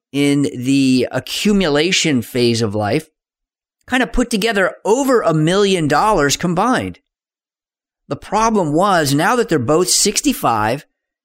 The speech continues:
they're approaching retirement, they had no idea how to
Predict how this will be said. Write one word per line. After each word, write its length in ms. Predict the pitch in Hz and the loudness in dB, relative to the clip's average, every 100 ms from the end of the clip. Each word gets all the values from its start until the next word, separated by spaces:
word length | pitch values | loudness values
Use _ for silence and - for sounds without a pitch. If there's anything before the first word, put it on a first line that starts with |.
| _ - | _ -4
they're 280 | 143 151 143 | 0 2 0
approaching 840 | 131 - - 170 226 240 247 170 | -2 -6 -6 -2 0 0 0 0
retirement, 680 | 127 - 117 107 104 127 - _ _ _ _ _ _ _ - | -2 -2 -2 -2 -2 -4 -6 _ _ _ _ _ _ _ -2
they 100 | 233 | 0
had 140 | 208 | 2
no 420 | 156 156 165 196 | 2 2 2 2
idea 600 | 190 180 151 165 202 165 | 0 0 -2 -2 0 0
how 220 | 160 160 156 | 0 0 0
to 240 | 139 131 | 0 -2